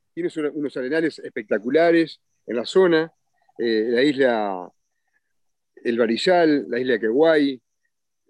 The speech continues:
la isla San Francisco, la isla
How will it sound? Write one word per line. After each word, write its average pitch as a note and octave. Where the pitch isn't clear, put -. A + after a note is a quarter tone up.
la A2+
isla C#3
San A#2+
Francisco, A#2+
la A#2+
isla A2